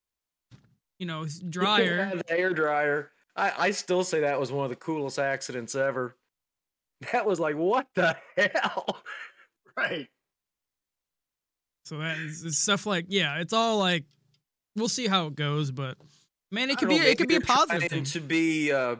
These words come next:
Speaker 2: instead of reactive, proactive on certain things, you know? I don't know, 'cause that, y-, all the s-, the things we just listed were all, uh, reactive type things
Speaker 1: Yeah.
Speaker 2: versus trying to stop. I don't know.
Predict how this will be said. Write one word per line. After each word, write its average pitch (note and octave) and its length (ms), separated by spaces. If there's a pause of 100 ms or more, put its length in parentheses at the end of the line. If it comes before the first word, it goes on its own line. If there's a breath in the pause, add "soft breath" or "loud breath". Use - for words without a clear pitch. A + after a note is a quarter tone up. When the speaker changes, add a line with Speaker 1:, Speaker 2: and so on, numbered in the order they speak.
(220)
Speaker 2:
instead D3 400
of A2+ 220
reactive, C3+ 720 (100)
proactive A#2 680
on G#2 200
certain G#2+ 400
things, A#2 400
you A#2+ 100
know? A#2 240
I G2+ 220
don't D3+ 140
know, A2+ 100
'cause B2+ 200
that, C3+ 200
y-, D3+ 180 (240)
all E3+ 200
the D#3+ 80
s-, C3 120
the D3 140
things D3+ 300
we D#3 200
just C#3+ 280
listed B2+ 380
were B2 280
all, B2 360
uh, A2 160
reactive A#2+ 920
type A2 300
things F#2+ 440
Speaker 1:
Yeah. C#3+ 40 (200)
Speaker 2:
versus A2+ 600 (240)
trying C3+ 320
to A#2+ 80
stop. - 480 (400 loud breath)
I A2+ 220
don't F#2+ 180
know. F2 220